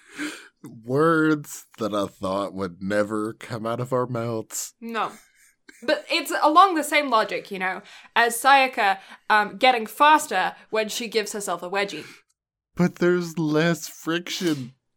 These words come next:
Speaker 2: She has more range of motion.
Speaker 1: But how does it make her move that fast to where she's literally
Speaker 2: <laughs>
Speaker 1: teleporting around the place, or, like, Deku Shoot style <laughs> of just bouncing off of frames?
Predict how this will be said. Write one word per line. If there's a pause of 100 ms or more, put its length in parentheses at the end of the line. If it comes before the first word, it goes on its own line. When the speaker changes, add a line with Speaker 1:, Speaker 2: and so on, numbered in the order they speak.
(100)
Speaker 2:
She
has
more
range
of
motion. (580)
Speaker 1:
But
how
does
it
make
her
move
that
fast
to
where
she's
literally
Speaker 2:
<laughs>
Speaker 1:
teleporting
around
the
place,
or,
like,
Deku
Shoot
style
<laughs>
of
just
bouncing
off
of
frames?